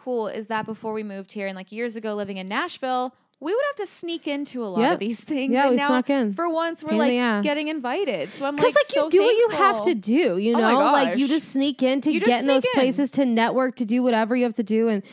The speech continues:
Speaker 1: But
Speaker 2: we
Speaker 1: it's
Speaker 2: have
Speaker 1: nice
Speaker 2: done
Speaker 1: not
Speaker 2: it.
Speaker 1: having to and actually being
Speaker 2: Right.
Speaker 1: on the list and being
Speaker 2: Yeah,
Speaker 1: invited.
Speaker 2: exactly. It's nice. And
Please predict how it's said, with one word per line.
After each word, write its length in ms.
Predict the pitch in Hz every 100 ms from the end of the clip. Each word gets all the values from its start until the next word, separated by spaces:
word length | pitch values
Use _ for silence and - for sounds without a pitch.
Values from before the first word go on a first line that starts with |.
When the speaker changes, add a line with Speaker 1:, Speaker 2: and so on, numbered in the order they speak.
| - -
Speaker 1:
But 80 | 202
Speaker 2:
we 80 | 247
Speaker 1:
it's 100 | 269
Speaker 2:
have 40 | 214 202
Speaker 1:
nice 140 | 208
Speaker 2:
done 80 | 220
Speaker 1:
not 160 | 247
Speaker 2:
it. 40 | 233
Speaker 1:
having 400 | 269 277 269 240
to 360 | - 190 90 -
and 100 | 240
actually 280 | 233 240 202
being 200 | 190 220
Speaker 2:
Right. 80 | 240
Speaker 1:
on 80 | 269
the 80 |
list 560 | 262 190 180 - - - -
and 120 | 170
being 220 | 175 202
Speaker 2:
Yeah, 80 | 262
Speaker 1:
invited. 680 | 220 226 202 202 202 202 214
Speaker 2:
exactly. 580 | 226 208 220 214 202 208
It's 160 | 214
nice. 460 | 233 214 214 214 -
And 300 | 233 233